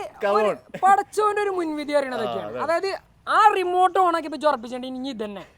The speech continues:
Speaker 2: അതായത് അവിടെ ഫിക്സ് ആക്കാൻ നമുക്ക്
Speaker 1: ആ.
Speaker 2: അത് കാരണം നാല് വട്ടം നാല് വഴിക്ക് പ്രപ്പോസൽ വരിക,
Speaker 1: ആ.
Speaker 2: പിന്നെ എന്നെ പോലെ അല്ലേ തന്നെ കുറിച്ച് ബ-, ബൽക്ക് ഇത് പറഞ്ഞു കൊടുക്കുക,
Speaker 1: പറഞ്ഞു കൊടുക്കുക.
Speaker 2: ചെക്കനെ പറ്റി അഭിപ്രായം പറഞ്ഞു കൊടുക്കുക,
Speaker 1: ആ.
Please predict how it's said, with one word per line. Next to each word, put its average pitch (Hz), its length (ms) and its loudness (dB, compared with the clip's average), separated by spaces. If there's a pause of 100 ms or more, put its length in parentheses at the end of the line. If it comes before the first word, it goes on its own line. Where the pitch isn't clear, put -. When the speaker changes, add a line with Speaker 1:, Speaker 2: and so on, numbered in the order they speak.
(220)
Speaker 2:
അതായത് 294 200 -4
അവിടെ 277 480 2
ഫിക്സ് 339 260 -4
ആക്കാൻ 277 200 2
നമുക്ക് 202 160 -6
Speaker 1:
ആ. 127 340 -6
Speaker 2:
അത് 285 100 -6 (200)
കാരണം 294 260 0 (220)
നാല് 285 300 2
വട്ടം 269 380 0
നാല് 254 280 0
വഴിക്ക് 240 220 -2
പ്രപ്പോസൽ 226 460 -6
വരിക, 208 180 -2
Speaker 1:
ആ. 127 420 -8 (120)
Speaker 2:
പിന്നെ 294 120 -6
എന്നെ 285 160 0
പോലെ 311 220 4
അല്ലേ 294 240 0
തന്നെ 269 140 -6
കുറിച്ച് 262 260 -12
ബ-, 247 200 -6
ബൽക്ക് 233 380 -6
ഇത് 240 160 -10
പറഞ്ഞു 233 220 0
കൊടുക്കുക, 208 220 -6
Speaker 1:
പറഞ്ഞു 214 100 0
കൊടുക്കുക. 240 220 -4
Speaker 2:
ചെക്കനെ 240 200 -4
പറ്റി 240 220 -8
അഭിപ്രായം 233 460 -4
പറഞ്ഞു 220 160 -4
കൊടുക്കുക, 196 200 -6
Speaker 1:
ആ. 196 220 -2